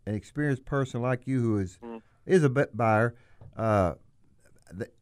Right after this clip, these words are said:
Speaker 1: I'm just told it's more convenient. You don't have to be at a certain place at a certain time.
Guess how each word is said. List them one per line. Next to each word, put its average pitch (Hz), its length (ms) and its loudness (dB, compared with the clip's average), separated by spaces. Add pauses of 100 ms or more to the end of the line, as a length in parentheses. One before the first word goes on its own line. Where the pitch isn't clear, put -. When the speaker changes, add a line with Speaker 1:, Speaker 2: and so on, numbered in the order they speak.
(180)
Speaker 1:
I'm 131 220 -4
just 143 160 -6
told 151 180 4
it's - 140 -4
more 127 120 4
convenient. 156 580 0 (440)
You 117 140 -4
don't 127 340 -4
have 131 220 0
to 127 60 -8
be 135 120 0
at 120 60 0
a 113 80 -2
certain 143 320 2
place 143 320 -2
at 120 100 -6
a 104 60 -4
certain 95 340 -2
time. 151 540 0